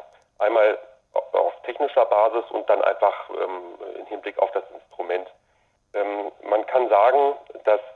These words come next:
sozusagen die, die, die Stimme in drei Phasen teilt, also zumindest für mich als Gesangspädagoge. Es gibt da einmal die Kinderstimme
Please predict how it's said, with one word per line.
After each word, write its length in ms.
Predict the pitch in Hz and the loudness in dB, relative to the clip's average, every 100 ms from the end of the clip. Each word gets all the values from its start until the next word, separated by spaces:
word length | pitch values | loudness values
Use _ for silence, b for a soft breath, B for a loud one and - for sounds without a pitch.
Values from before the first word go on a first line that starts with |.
| _ - | _ -18
sozusagen 380 | 104 - 98 101 | -10 0 0 0
die, 260 | 101 98 | -8 -12
die, 180 | - - _ _ | -14 -20 _ _
die 60 | - | -20
Stimme 220 | - 214 | -10 -4
in 180 | 202 92 | -4 -4
drei 320 | - 90 98 | 0 2 2
Phasen 440 | - - 92 113 101 | 2 2 2 2 -2
teilt, 360 | - 82 85 87 | -6 -10 -10 -14
also 140 | 87 _ - | -18 _ -20
zumindest 280 | 92 - | -20 -20
für 80 | - | -20
mich 160 | 95 - | -10 -4
als 160 | 185 - | -4 -4
Gesangspädagoge. 880 | 92 98 - - - - - 87 - | -2 -2 -2 -10 -14 -12 -14 -16 -20
Es 160 | _ | _
gibt 120 | - | -10
da 60 | - | -6
einmal 220 | - - 101 | -4 -2 -4
die 100 | - | -6
Kinderstimme 600 | 139 156 147 165 170 | -6 -4 -4 -2 -2